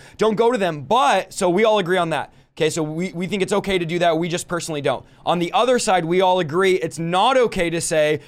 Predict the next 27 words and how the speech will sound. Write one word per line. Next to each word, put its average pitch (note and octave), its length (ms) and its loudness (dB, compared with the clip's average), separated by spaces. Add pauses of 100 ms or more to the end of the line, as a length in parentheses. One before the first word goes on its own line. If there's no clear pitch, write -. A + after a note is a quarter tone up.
while E3+ 220 2
someone's G3 300 -2
manifesting, F3 680 -2 (220)
"If C#3 120 -2
you G3+ 80 0
don't G#3+ 140 2
give G3 160 2
a F#3 60 0
hundred F#3+ 180 0
dollars F#3+ 260 2
right F3+ 160 0
now F#3+ 120 -2
on E3+ 120 -2
Venmo, E3 420 -2
the E3 100 -2
demon's F#3 360 0
not E3+ 140 0
gonna E3+ 100 -6
come E3+ 200 -2
out E3 80 2
and D#3+ 80 -8
your, C#3+ 200 -6
your D3+ 140 -2
daughter's D#3 340 0
gonna C#3+ 120 -8
stay D3 160 -4
bound." C3 260 -4